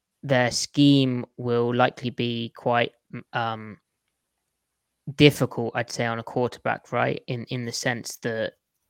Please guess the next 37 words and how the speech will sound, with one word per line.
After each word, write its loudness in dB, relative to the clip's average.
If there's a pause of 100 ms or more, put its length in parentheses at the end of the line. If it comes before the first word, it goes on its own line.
(260)
they're -8
gonna -10
look -8
to -14
cover -4 (520)
tight 0 (260)
and -6 (800)
try 4 (360)
a -4
few -4
different -6
pressures, 4
which -10
would -14
test -8 (160)
Austin -6
Blythe, 4
for -6
instance, -6
at -16
center, 2 (380)
um, -8
and -10
the, 0
the -4
early 4
communication -4
among -6 (400)
the -2
lower 8
strings -2
of -8
the 2
offensive 0
line 6
as -6
well. 4